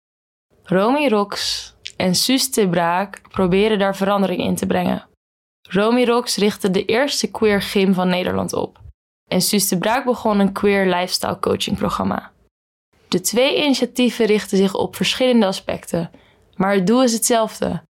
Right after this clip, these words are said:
Queer mensen helpen om op een prettige en veilige manier aan hun mentale en fysieke gezondheid te werken.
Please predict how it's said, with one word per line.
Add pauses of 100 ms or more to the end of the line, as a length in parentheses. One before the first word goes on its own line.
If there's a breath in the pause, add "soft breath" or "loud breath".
(380)
Queer
mensen
helpen
om
op
een
prettige
en
veilige
manier
aan
hun
mentale
en
fysieke
gezondheid
te
werken.